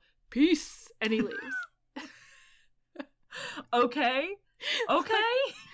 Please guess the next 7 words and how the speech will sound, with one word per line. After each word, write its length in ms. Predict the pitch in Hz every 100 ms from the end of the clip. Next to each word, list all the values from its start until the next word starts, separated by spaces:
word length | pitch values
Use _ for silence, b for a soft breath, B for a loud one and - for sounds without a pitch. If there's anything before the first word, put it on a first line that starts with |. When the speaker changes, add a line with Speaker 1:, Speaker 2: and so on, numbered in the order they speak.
| 403 349 -
Speaker 1:
Why 340 | 262 285 381 381
all 160 | 392 427
those 240 | 415 349
things? 580 | - 392 466 226 185 -
So, 100 | 381 381
okay. 300 | 254 302 403
Speaker 2:
Also, 180 | 403